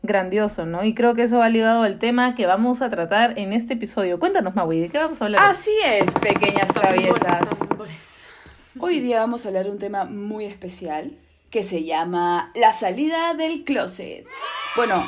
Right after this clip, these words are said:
Speaker 2: es un tema para nosotras un poco más, este, más personal, más para tocarlo con pinzas.
Speaker 1: Más, más deep, tal vez, ¿no? Más deep
Speaker 2: Sí.
Speaker 1: en algunas, ¿no?
Speaker 2: Para tocarlo mucho con pinzas,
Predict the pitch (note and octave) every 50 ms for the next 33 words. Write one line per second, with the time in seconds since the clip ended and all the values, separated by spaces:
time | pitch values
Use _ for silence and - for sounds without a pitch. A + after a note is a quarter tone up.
0 | - G#3+ A#3+ C#4 C4+ C4 B3+ C4+ C4+ C4+ B3+ A3+ G3 F#3 F3 F3+ F#3+ F#3+ G#3 A3
1 | G#3+ A3+ A#3 A3 G#3+ G#3+ G#3+ A3 A3 G#3+ G3+ G3+ G3+ G3+ G#3 G#3+ G#3+ G3 - -
2 | - F#3 E3+ E3 D#3+ D#3+ D#3+ - - F#3+ - - G#3 G#3 G3 G3 F3+ F3+ F3 F3+
3 | F#3 F#3 F3+ F3+ F3 E3+ E3+ E3+ E3+ E3+ E3+ - - - - - - - - _
4 | _ _ _ _ _ _ - F#3 F3+ F3 F3+ - F#3 F#3 G3 G3 F#3+ F#3 F3+ F3+
5 | F3+ G3 F#3+ F#3+ C#4 E4+ - G#3 D4 C#4+ E4 E4+ - C4+ C4 F#4 E4 A#3 G#3 -
6 | - - A3 G3+ G#3+ A#3 A3+ G#3 G3 G#3 F#3+ G3 A3 B3 A#3 A#3+ B3+ C4 A3+ C#4+
7 | C#4 A#3 B3 D#4 C4+ G#3+ G3+ G3 G#3 A3 A#3 A3 - F3+ F3 F3 F3+ F#3+ - G#3
8 | F3+ F3+ A3 D#4 E4 - - C4+ - _ _ _ _ - - - - - G#3+ G3+
9 | G3 G3 G3+ G#3+ A#3 B3 B3+ B3+ B3+ B3 D4 C#4 A#3 G#3+ G#3 G#3 A3+ A#3 B3 C4+
10 | C4+ B3+